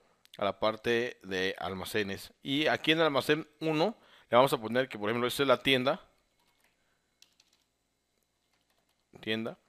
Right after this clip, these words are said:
Y vamos a poner un almacén dos. Es importante que este dato es numérico y solamente acepta uno o dos caracteres. Y le vamos a poner aquí que es la bodega. ¿Sí? Entonces, de esta manera vamos a poder hacer compras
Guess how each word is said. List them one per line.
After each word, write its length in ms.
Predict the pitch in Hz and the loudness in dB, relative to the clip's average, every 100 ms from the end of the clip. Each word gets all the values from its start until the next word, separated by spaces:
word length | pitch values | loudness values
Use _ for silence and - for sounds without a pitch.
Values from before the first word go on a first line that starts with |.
| _ _ _ _ | _ _ _ _
Y 100 | 160 | 4
vamos 260 | 190 180 | 6 6
a 80 | 175 | 2
poner 260 | 165 151 165 | 2 4 4
un 140 | 156 | 4
almacén 420 | 151 143 131 156 | 2 2 4 4
dos. 300 | 151 160 196 - | 4 2 2 -4
Es 180 | 131 | -4
importante 480 | 156 147 123 139 143 | -2 -4 -2 -2 -2
que 140 | - 127 | -2 -2
este 200 | - 127 | 0 2
dato 260 | 127 127 | 2 2
es 60 | 123 | 0
numérico 580 | 123 139 151 156 220 214 | 0 2 0 -2 -6 -6
y 80 | 117 | -4
solamente 440 | 117 117 120 113 | -2 0 -2 -4
acepta 520 | 107 - 110 - 110 | -4 -6 -8 -2 -2
uno 220 | 117 117 | 0 -2
o 20 | 104 | -6
dos 120 | - | -2
caracteres. 520 | 113 127 - 190 233 - _ _ - - | 0 0 0 -4 -6 -12 _ _ -20 -2
Y 40 | |
le 40 | 113 | 2
vamos 140 | 131 | 2
a 40 | |
poner 140 | 113 120 | 0 -2
aquí 180 | 113 120 | -2 -2
que 120 | 113 | -2
es 40 | |
la 100 | 110 | 0
bodega. 380 | 98 90 85 80 - _ _ _ _ _ _ _ _ _ _ _ _ _ _ _ _ _ - | -2 -4 -6 -10 -18 _ _ _ _ _ _ _ _ _ _ _ _ _ _ _ _ _ -8
¿Sí? 180 | 135 - _ _ _ _ _ _ _ - | -8 -8 _ _ _ _ _ _ _ -16
Entonces, 280 | - 131 139 | -10 0 4
de 60 | 156 | 8
esta 140 | 175 | 8
manera 480 | 175 156 151 175 165 | 8 8 8 6 4
vamos 340 | 113 120 156 156 | 4 4 4 0
a 40 | |
poder 320 | - 117 135 | -6 0 4
hacer 280 | 135 - 139 | 4 4 0
compras 560 | - 139 139 175 - | 2 2 2 -2 -4